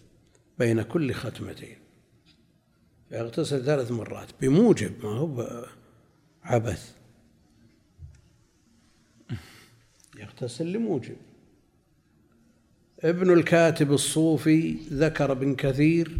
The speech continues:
والنووي عنه ك-، أنه كان يختم أربع مرات، وقالوا بأسانيد صحيحة.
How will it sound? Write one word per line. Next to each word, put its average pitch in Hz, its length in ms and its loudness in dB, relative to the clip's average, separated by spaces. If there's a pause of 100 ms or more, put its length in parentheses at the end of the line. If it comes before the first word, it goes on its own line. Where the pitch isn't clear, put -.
(1400)
والنووي 160 920 4 (580)
عنه 131 380 -2
ك-، - 120 -10
أنه 120 300 -4
كان 117 280 -6
يختم 120 500 -8
أربع 131 280 -8
مرات، 98 500 -12 (1400)
وقالوا 123 420 0
بأسانيد 123 580 -2
صحيحة. - 580 -10